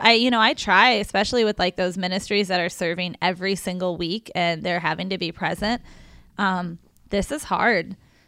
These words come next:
This is not, it's taxing to come out on a Wednesday night. Wednesdays are hard in a home. Often it's,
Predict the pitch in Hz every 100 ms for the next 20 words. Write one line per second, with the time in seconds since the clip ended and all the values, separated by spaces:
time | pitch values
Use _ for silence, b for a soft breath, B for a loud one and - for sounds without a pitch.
0 | _ - 202 226 220 190 185 190 - 220
1 | - 202 160 - 220 208 202 202 180 196
2 | 185 185 190 196 180 165 202 190 190 196
3 | 185 175 180 175 190 202 170 180 170 196
4 | - 170 196 190 170 - -